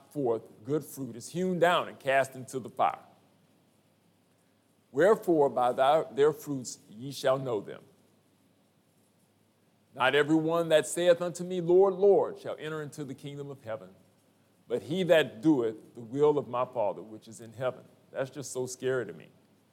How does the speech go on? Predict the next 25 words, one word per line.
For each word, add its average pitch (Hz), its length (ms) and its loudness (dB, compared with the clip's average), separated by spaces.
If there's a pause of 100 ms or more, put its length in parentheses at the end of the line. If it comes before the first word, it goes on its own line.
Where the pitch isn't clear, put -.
(300)
"Many 160 220 0
will 196 180 8
say 196 280 2
to 170 160 -4
me 165 260 -2
in 165 120 -8
that 156 240 -2
day, 131 180 2
'Lord, 127 560 2
Lord, 147 320 2
have 123 200 -4
we 156 100 -10
not 147 340 -6
prophesied 165 580 0
in 185 120 -4
thy 190 160 2
name? 196 420 -8 (520)
And 123 120 -8
in 123 80 -6
thy 151 180 6
name 175 300 -2
have 135 180 -6
cast 160 320 2
out 131 240 2
devils? 175 500 0